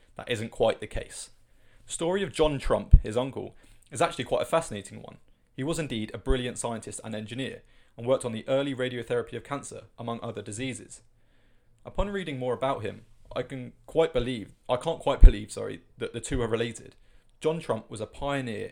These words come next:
in the development of X-ray imaging and therapy, and did early work on the use of strontium ninety, a beta particle emitting radionuclide, for the treatment of cancer. Maybe it was this genius that Donald was channeling when he suggested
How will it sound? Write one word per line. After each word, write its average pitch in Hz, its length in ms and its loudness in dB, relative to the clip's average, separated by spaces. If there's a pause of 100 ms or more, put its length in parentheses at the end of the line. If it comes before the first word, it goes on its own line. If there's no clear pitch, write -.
in 113 80 -18
the 107 80 -14
development 110 380 -10
of - 100 -20
X-ray 104 320 -6
imaging 104 360 -12 (280)
and 120 180 -10
therapy, 110 460 6 (320)
and 110 160 -12
did 117 280 -6 (120)
early 143 220 0
work 107 280 -6
on 110 100 -8
the 110 40 -12
use 110 400 -12
of 107 200 -8
strontium 117 500 -8
ninety, 131 460 -8 (120)
a 107 60 -10
beta - 380 -12
particle 107 400 -14
emitting 107 340 -14
radionuclide, 107 640 -10 (260)
for 143 80 -10
the 120 60 -14
treatment - 300 -12
of - 80 -14
cancer. - 380 -8 (520)
Maybe 156 240 -4
it - 60 -8
was 101 140 -6
this 185 180 0
genius 101 340 -8
that - 160 -12
Donald 117 300 -4
was 110 100 -10
channeling 101 440 -4
when 98 120 -12
he 113 160 -12
suggested - 480 -12